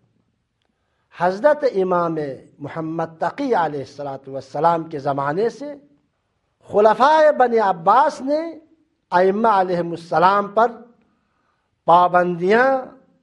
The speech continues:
لگانی شروع کر دی اور سختی کے ساتھ پابندیاں لگائی،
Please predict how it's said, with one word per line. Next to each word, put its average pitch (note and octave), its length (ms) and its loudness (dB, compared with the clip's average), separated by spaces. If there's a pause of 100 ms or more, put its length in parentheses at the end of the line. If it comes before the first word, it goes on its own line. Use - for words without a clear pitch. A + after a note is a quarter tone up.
(840)
لگانی F#3 520 2
شروع A#3+ 340 -2
کر D3 220 -6
دی A2+ 220 -20 (520)
اور A#3 200 -2
سختی D4 540 -2
کے B3 140 -2
ساتھ F#3 340 -2
پابندیاں D3+ 540 -6
لگائی، A2+ 360 -18